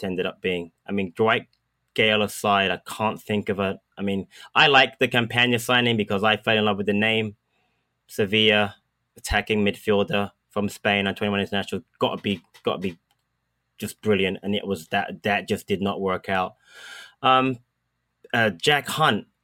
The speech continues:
signed from Huddersfield, thinking, "Ah, you know, decent player, you know, young fullback."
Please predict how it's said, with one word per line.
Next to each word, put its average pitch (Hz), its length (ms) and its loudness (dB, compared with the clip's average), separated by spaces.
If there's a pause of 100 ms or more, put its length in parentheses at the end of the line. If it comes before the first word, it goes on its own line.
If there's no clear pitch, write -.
(460)
signed 139 320 -2
from 131 100 -2
Huddersfield, 117 640 0
thinking, 123 280 0
"Ah, 170 180 2
you 180 100 -2
know, 120 200 0
decent 107 440 -2
player, 123 480 2
you 123 120 0
know, 104 80 0
young 120 720 2 (160)
fullback." 120 520 0